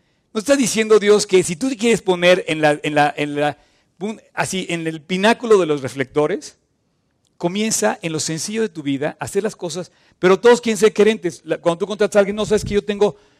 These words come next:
mucho tiempo de haber sido mesero, quiero que me contrates de, de, de gerente". Y, a ver, pues, este, eh,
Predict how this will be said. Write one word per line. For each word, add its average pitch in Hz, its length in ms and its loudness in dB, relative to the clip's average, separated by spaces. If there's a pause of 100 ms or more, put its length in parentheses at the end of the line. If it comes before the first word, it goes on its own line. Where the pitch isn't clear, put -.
(160)
mucho 226 280 -4
tiempo 202 260 -2
de 180 60 4
haber 180 120 2
sido 185 180 -2
mesero, 170 400 0
quiero 170 200 -2
que 143 80 -12
me 147 100 -14
contrates 147 360 -6
de, 143 80 -8
de, 135 300 -6
de 131 160 -6
gerente". 135 480 -6 (920)
Y, 147 500 -2
a 151 120 4
ver, 196 200 2
pues, 202 280 2
este, 143 640 -4 (960)
eh, 135 320 0